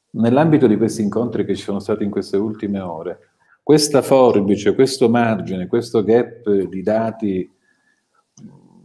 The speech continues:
poco attendibili rispetto a quelli che, eh, sono riconducibili ai laboratori privati. Ecco, che notizie abbiamo,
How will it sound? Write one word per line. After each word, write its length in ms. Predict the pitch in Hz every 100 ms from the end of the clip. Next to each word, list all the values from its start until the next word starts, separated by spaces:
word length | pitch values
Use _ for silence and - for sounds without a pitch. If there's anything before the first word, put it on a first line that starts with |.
| - - _ _ _ - _ _
poco 280 | 156 - 139
attendibili 720 | - 120 120 190 123 98 98
rispetto 800 | 98 - 127 123 - 113 110 110
a 140 | 104
quelli 460 | - 120 113 113 107
che, 520 | 110 107 104 98 98
eh, 40 | 98
sono 240 | 123 110
riconducibili 720 | 104 110 107 107 135 117 107
ai 160 | 104 101
laboratori 600 | 104 101 107 104 113 107
privati. 580 | - 110 107 92 87 117
Ecco, 240 | 107 -
che 140 | - 139
notizie 500 | 147 143 208 208 143
abbiamo, 600 | 127 139 107 98 -